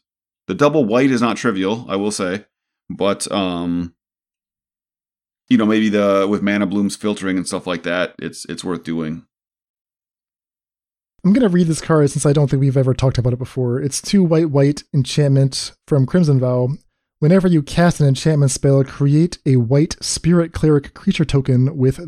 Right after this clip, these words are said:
Speaker 2: this creature's power and toughness are each equal to the number of spirits you control. So they start off as one ones, but they kind of scale as you get more and more of them.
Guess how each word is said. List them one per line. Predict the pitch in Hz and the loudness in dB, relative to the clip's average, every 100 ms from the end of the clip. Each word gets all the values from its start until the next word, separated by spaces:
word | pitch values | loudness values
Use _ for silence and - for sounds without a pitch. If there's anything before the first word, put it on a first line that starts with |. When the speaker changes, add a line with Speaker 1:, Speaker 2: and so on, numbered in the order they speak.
| 127 | -2
Speaker 2:
this | 165 | -2
creature's | - - 165 139 - | -2 -4 0 0 -2
power | - 151 160 143 | -2 2 4 2
and | 123 | 2
toughness | 147 139 131 117 - | -2 0 0 0 -6
are | 143 | -8
each | 165 170 - | -4 -6 -4
equal | 160 143 | -4 -2
to | 131 | 0
the | 135 120 | 0 0
number | 139 147 147 | 0 0 0
of | 123 - | -2 -4
spirits | - - 170 151 139 - | -8 0 2 2 0 -2
you | 147 | -6
control. | 139 127 117 143 104 107 101 _ _ _ _ _ | -2 0 0 0 -2 -4 -10 _ _ _ _ _
So | 165 | 0
they | 175 | 0
start | - 190 | 2 4
off | 190 170 | 4 2
as | 135 | 2
one | 156 143 | 2 4
ones, | 143 139 | 4 2
but | 127 127 | 0 -4
they | - 123 | 0 0
kind | 120 - 135 | 0 0 0
of | 120 117 _ - | 0 -4 _ -6
scale | - - 135 127 120 123 | -6 0 2 2 2 0
as | 113 | -2
you | 120 113 107 | 0 -2 -2
get | - 120 | -4 0
more | 117 113 | 0 0
and | 110 | -2
more | 117 117 | -2 -2
of | 101 | -6
them. | 110 107 | -8 -10